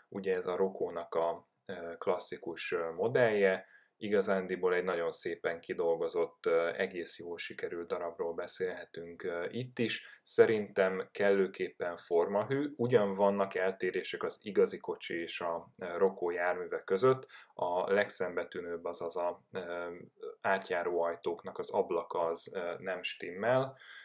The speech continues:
ö, de alapvetően formailag hozza a rendes, ö, mávos kocsit. Feliratozásban, minőségben nagyon el van találva ez a jármű szerintem.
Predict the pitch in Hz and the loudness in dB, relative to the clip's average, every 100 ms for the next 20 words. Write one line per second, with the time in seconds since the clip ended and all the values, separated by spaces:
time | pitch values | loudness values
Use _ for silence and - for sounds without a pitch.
0 | - - 98 95 95 98 98 98 98 - | -18 -8 -2 0 2 4 6 6 2 -2
1 | - 127 - 95 98 92 - 92 90 85 | 4 4 4 0 0 0 0 2 2 0
2 | 82 82 - - 87 82 80 82 - - | -4 -4 -4 -4 -4 -4 -4 -4 -8 -8
3 | 87 90 85 85 80 - 87 82 85 - | -4 -4 -4 -6 -6 -4 -2 -2 -4 -8
4 | - 90 85 85 - - 127 - 104 - | -10 -8 -6 -6 -6 2 2 2 -2 -6
5 | - - _ _ - 107 101 95 92 92 | -20 -20 _ _ 2 4 6 4 4 2
6 | 92 85 - 92 87 87 98 95 90 90 | 2 0 -2 -2 -2 -2 -6 -2 -2 -4
7 | - 85 85 87 85 87 92 90 104 113 | -4 -4 -4 -4 -4 -6 -8 -4 -2 0
8 | 110 110 104 - 98 92 92 90 87 92 | -2 -2 -2 0 0 0 0 -2 -2 -2
9 | 90 87 90 87 - 92 87 87 87 87 | 0 -2 -6 -10 -8 -4 -4 -6 -4 -2
10 | 85 87 | -2 -6